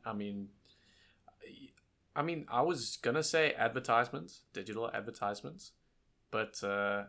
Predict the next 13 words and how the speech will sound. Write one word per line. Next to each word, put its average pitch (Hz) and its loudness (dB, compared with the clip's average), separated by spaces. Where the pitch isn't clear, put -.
I 107 2
would 104 -4
say 107 -2
it's - -10
getting 101 -6
rid 156 4
of 120 2
the 107 -4
advertisements, - -10
which - -12
makes - -12
the - -16
money. - -14